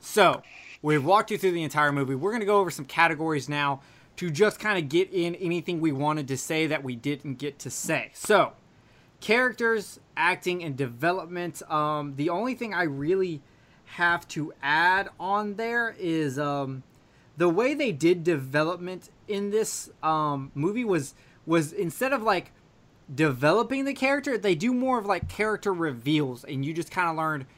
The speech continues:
more and more and more about the characters, and the characters are all kind of the exact same in the beginning as they are for the end for, like, the crew. They don't really change. Um, it's the victims that change, but they're,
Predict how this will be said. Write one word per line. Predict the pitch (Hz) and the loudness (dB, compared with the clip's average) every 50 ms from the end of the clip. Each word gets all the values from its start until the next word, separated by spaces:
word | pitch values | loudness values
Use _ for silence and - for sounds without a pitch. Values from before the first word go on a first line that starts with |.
| _ _ _ _ | _ _ _ _
more | 143 151 175 196 202 185 | -2 0 2 2 2 2
and | 175 170 | 2 0
more | 170 170 170 170 160 | 0 0 0 -2 -2
and | 147 147 | -2 -2
more | 156 160 156 151 143 | -2 -2 -2 -2 -2
about | 139 127 117 147 139 127 - | -2 -2 -2 -2 -2 -2 -4
the | - 135 | -8 -12
characters, | - - - - 254 262 240 196 - - 170 156 151 143 131 - - - - - _ | -12 -8 -2 0 2 2 2 0 -2 -4 -4 -2 -2 -2 -4 -8 -16 -20 -20 -16 _
and | 143 143 147 156 175 170 | -2 -2 -2 -2 -6 -4
the | 151 151 | -4 -4
characters | 143 - 208 240 240 208 202 190 170 | -2 0 -2 -2 -2 -2 -4 -4 -2
are | 180 175 | 0 0
all | 170 165 160 | 0 0 0
kind | - - 196 190 | -2 -4 -4 -4
of | 175 | -2
the | 160 156 | -4 -4
exact | 139 131 127 123 127 185 202 180 - - | -4 -4 -6 -2 2 2 2 2 0 -8
same | - - - 214 208 208 196 180 170 156 147 | -12 -6 -4 -2 -2 0 0 0 0 -2 -4
in | 147 151 135 | -4 -4 -6
the | 127 | -6
beginning | 120 131 147 180 294 302 269 233 214 202 160 | -6 -6 -2 0 2 2 2 0 -2 -2 -4
as | 151 165 147 139 | -6 -6 -6 -4
they | 160 160 | -4 0
are | 160 156 151 | 0 0 -2
for | - - 147 | -2 -6 -8
the | 135 139 - - | -8 -8 -10 -8
end | 220 254 254 233 208 185 170 151 - - - - - _ _ | -4 -2 -2 0 -2 -2 -4 -8 -12 -16 -20 -20 -20 _ _
for, | - 180 175 160 151 | -2 0 0 2 2
like, | 151 147 147 135 - | 2 0 0 -2 0
the | - 143 135 | -2 -2 -2
crew. | - - - - 302 311 269 190 160 139 139 147 - _ _ _ _ _ _ | -2 -8 -2 2 2 6 8 8 6 6 2 -4 -10 _ _ _ _ _ _
They | - 170 | 0 2
don't | 180 202 214 | 2 2 2
really | 196 196 190 180 165 147 | 2 0 2 2 0 -2
change. | 135 - - - 240 240 214 180 156 151 151 147 139 - - _ _ - _ _ _ | -4 -6 -2 -2 0 0 0 0 -2 -2 -4 -4 -8 -10 -16 _ _ -20 _ _ _
Um, | - 156 160 156 147 143 139 139 135 127 120 - _ _ | 2 4 4 4 4 2 0 -4 -6 -8 -10 -14 _ _
it's | 185 156 - | -6 -6 -4
the | - 165 151 | -2 -2 -2
victims | 123 135 202 226 - - 196 170 156 143 - | 6 8 8 8 8 2 0 0 0 0 -2
that | 156 143 - | -2 -4 -4
change, | - - 170 160 156 151 143 127 127 | -6 -4 -2 -2 0 0 -2 -2 -2
but | 139 147 131 127 | -4 -6 -4 -2
they're, | 151 151 151 147 143 135 135 | -2 0 0 0 -2 -2 -6